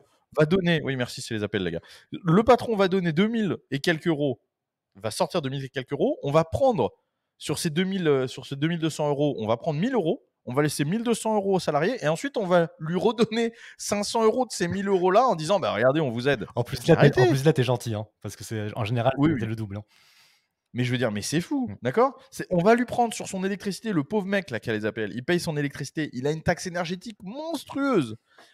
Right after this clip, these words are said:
Speaker 1: il a une taxe sur son essence monstrueuse, sur ses clopes monstrueuse. On lui prend, et après on lui dit : « Ah non, mais attendez, on vous aide, nous, on, le, le but, c'est, c'est de vous aider. » Mais arrêtez de nous aider, laissez-nous tranquilles.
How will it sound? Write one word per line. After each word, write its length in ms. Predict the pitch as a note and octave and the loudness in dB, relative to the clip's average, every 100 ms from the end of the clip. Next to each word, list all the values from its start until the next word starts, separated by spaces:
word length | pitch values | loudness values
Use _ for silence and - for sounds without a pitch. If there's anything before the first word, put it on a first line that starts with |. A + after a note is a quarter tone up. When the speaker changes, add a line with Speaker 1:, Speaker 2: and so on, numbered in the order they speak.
| _ | _
Speaker 1:
il 140 | D#3+ F3 | 0 0
a 40 | |
une 120 | F#3 | 2
taxe 180 | G#3+ - | 0 -2
sur 140 | - | -6
son 120 | - G#3 | -6 -6
essence 360 | A3+ C4+ B3 | -6 -6 -8
monstrueuse, 840 | - G#3 D#4 F4+ E4 - C#4+ C4 D3 - - | -8 -10 -10 -8 -8 -6 -4 -2 -2 -4 -12
sur 180 | E3 | -10
ses 160 | - G#3+ | -6 -6
clopes 240 | G#3+ B3 B3 _ | -4 -6 -6 _
monstrueuse. 920 | E3+ C#4 F4 E4 - D4+ D#4 A3+ A#2 - - - - | -8 -2 0 0 0 2 6 6 2 -4 -20 -14 0
On 100 | E3+ | 2
lui 100 | F#3 | 4
prend, 200 | D4+ C#4 | 2 4
et 120 | G3 | 6
après 200 | D4+ F#4 | 4 4
on 60 | F4 | 0
lui 80 | |
dit : « 100 | A#3+ C#4 | 0 -2
Ah 140 | E3+ A3 | 0 0
non, 100 | C4 | 0
mais 140 | B2 | -2
attendez, 340 | G#2 D3 E3+ | -2 -2 0
on 140 | F3+ A2+ | 0 -2
vous 240 | C3 F3+ | -6 -2
aide, 140 | D#4 G#3 | -2 -2
nous, 140 | D#3+ | -2
on, 520 | G3 C#3 A2+ A2 A2 | -2 -2 -4 -2 -2
le, 220 | A2 A2 A#2 | 0 2 2
le 180 | A#2+ | 2
but, 400 | A#2 E3+ E3+ D3+ | 0 -4 -4 -4
c'est, 240 | B2 - A2+ | -4 -4 -8
c'est 180 | - C3 | -6 -8
de 60 | A#2 | -6
vous 160 | A#2+ | -6
aider. » 260 | F3 C4 C4+ - _ _ _ F#2+ | -6 -6 -8 -12 _ _ _ -12
Mais 100 | G2+ | -10
arrêtez 380 | F2 G2 - | -8 -8 -6
de 40 | A2+ | -4
nous 220 | A#2+ C#3+ | -2 -2
aider, 200 | C#4+ E4+ | -2 0
laissez-nous 380 | F3+ G#2+ A#2+ C3 | -2 -4 -6 -6
tranquilles. 440 | - B3+ D#4+ C4 | -8 -6 -4 -6